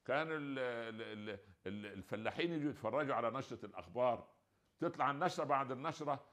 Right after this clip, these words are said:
ال-، ماتش الكو-، مق-، مقتطفات من، من المباريات، فيطلعوا بتوع ال-، بنات التنس اللي نسيت تلبس في البيت وجت، تمام؟ فاللي نسيت تلبس وجت دي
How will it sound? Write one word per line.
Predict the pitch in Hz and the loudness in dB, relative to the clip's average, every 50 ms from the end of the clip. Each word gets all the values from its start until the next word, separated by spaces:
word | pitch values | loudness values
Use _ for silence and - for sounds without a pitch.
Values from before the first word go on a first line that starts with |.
| _ _ _ - | _ _ _ -4
ال-، | 101 107 113 113 113 110 104 107 101 95 95 92 92 92 | -4 -2 -2 -2 -2 -4 -4 -8 -8 -8 -8 -8 -8 -4
ماتش | 110 135 131 - - | -4 -4 -4 -4 -8
الكو-، | 110 - - 139 139 127 120 117 107 104 98 104 104 101 98 98 98 98 104 104 | -10 -6 -4 -2 -2 0 0 -2 -2 -2 -2 -2 -2 -2 -2 -2 -6 -8 -10 -10
مق-، | 101 95 98 - - | -10 -10 -12 -10 -12
مقتطفات | 98 107 104 101 104 95 - - 113 110 - 117 107 - 151 147 151 - | -12 -10 -8 -10 -10 -10 -2 0 0 0 2 0 4 6 6 6 6 2
من، | 120 113 107 101 101 98 95 | -4 -4 -4 -4 -6 -6 -6
من | 98 98 | -4 -4
المباريات، | 98 90 95 98 95 98 101 107 110 110 110 92 85 - - - _ _ _ _ _ _ _ _ _ _ _ _ _ _ _ _ _ _ _ | -4 -4 -4 -4 -2 0 2 4 4 4 4 2 -2 -8 -18 -20 _ _ _ _ _ _ _ _ _ _ _ _ _ _ _ _ _ _ _
فيطلعوا | - 143 156 156 - 214 220 220 | 0 0 0 2 6 6 6 6
بتوع | 196 - - 214 196 190 | 6 4 0 2 2 4
ال-، | 190 170 175 170 175 170 170 175 175 165 - | 2 2 2 2 2 2 2 -2 -2 -4 -4
بنات | 208 160 196 196 147 160 | -4 0 0 0 -2 -2
التنس | 147 - - 180 170 151 131 - - - - - _ _ _ _ _ _ _ _ _ _ _ | -6 2 2 2 2 2 -2 -8 -14 -18 -20 -20 _ _ _ _ _ _ _ _ _ _ _
اللي | 110 107 127 | -2 -2 0
نسيت | 139 156 135 - 143 - - | 0 0 0 -2 -4 -2 0
تلبس | 156 147 135 135 - | 0 0 0 -2 -2
في | - | -4
البيت | 117 107 117 135 123 127 | -4 -2 -2 -2 -2 -2
وجت، | 127 120 123 113 - - - _ _ _ _ | -2 0 -2 -2 -4 -10 -20 _ _ _ _
تمام؟ | - 104 135 160 147 - - _ _ _ _ _ _ _ _ _ _ _ _ _ _ _ _ | -6 -4 -4 -4 -6 -8 -14 _ _ _ _ _ _ _ _ _ _ _ _ _ _ _ _
فاللي | - 151 175 196 | 2 2 4 4
نسيت | 254 262 190 196 190 135 | 2 2 2 0 -2 0
تلبس | 226 247 240 220 156 - | 0 0 0 0 0 0
وجت | 170 160 202 208 | 0 0 0 0
دي | 165 143 180 190 175 | 0 0 -2 -2 -4